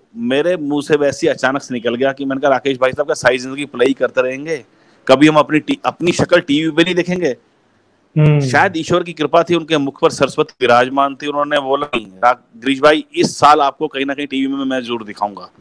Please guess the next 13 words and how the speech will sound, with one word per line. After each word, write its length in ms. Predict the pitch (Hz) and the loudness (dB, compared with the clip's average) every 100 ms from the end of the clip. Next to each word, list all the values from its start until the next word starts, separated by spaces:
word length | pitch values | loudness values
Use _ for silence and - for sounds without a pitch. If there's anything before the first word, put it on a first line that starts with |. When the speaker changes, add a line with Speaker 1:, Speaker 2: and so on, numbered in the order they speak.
| _ _ _ _ _ - | _ _ _ _ _ 2
Speaker 1:
बस 240 | 156 185 - | 4 4 2
फिर 180 | 151 147 | 2 4
क्या 120 | 147 | 2
Speaker 2:
हम्म। 120 | 135 | 0
Speaker 1:
था 100 | 156 | -4
कि 480 | 113 156 131 110 90 _ _ _ _ _ 139 | -4 -8 -8 -10 -18 _ _ _ _ _ -6
उन, 200 | 139 123 _ - | -6 -8 _ 0
वो 140 | 131 | 4
एक 100 | 135 | 4
shooting 360 | - 123 135 139 | 0 -8 -6 -2
करने 280 | 123 127 127 | -2 -4 -2
गए, 160 | 123 | -2
पट-, 200 | 135 - | -2 -8